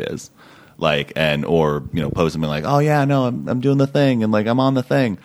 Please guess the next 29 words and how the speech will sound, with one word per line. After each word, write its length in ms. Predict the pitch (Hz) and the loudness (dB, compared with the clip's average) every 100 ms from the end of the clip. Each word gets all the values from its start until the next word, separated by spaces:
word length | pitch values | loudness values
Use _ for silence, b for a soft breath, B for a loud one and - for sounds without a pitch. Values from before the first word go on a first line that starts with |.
| B B B B B | B B B B B
I, 260 | - 104 104 | -2 2 2
you 500 | 98 95 92 85 101 | 2 2 0 -2 0
know, 340 | 92 82 69 - 64 - - - - - - | 2 2 -2 -8 -14 -20 -20 -20 -20 -20 -10
it's, 520 | 76 87 - - - | -2 -2 -2 -6 -6
you 120 | 107 101 | 0 2
know, 200 | 80 76 | 2 -2
still 320 | - - 139 | -10 -2 -2
get 200 | 127 110 | 0 -4
self-conscious 500 | - 110 - 98 92 | 0 -2 0 -4 -4
sometimes 480 | - 95 90 87 85 | -4 -2 0 0 0
because, 520 | - 82 85 82 71 - _ _ _ _ _ - | -4 -2 0 0 -4 -14 _ _ _ _ _ -2
you 100 | 95 | 0
know, 100 | 82 | 2
sometimes 400 | 117 110 107 98 | 2 2 0 2
I'm, 60 | |
like, 140 | 92 - | 0 0
on 180 | 90 98 | 2 2
a 60 | 92 | 0
show 400 | - 117 123 95 | 2 4 4 2
and 100 | 101 | 0
it's 100 | 104 | -2
like, 120 | - | 0
"Oh, 80 | 127 | 2
I'm, 100 | 110 | 2
like, 100 | 104 | 0
working 400 | 95 104 113 117 | 0 2 2 0
on 120 | 113 117 | 2 2
a 40 | |
bit." 380 | 110 123 - | 2 2 0